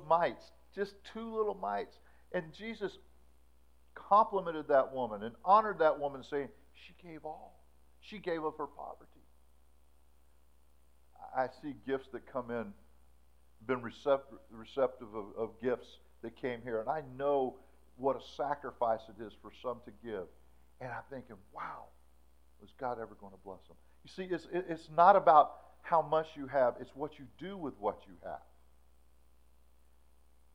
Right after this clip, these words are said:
Number four, real faith requires real action. Matthew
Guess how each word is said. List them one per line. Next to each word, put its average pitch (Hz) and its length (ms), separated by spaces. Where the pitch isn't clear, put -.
Number 151 260
four, 107 340
real 147 220
faith 110 260
requires 104 440
real 101 320
action. 87 320
Matthew 107 600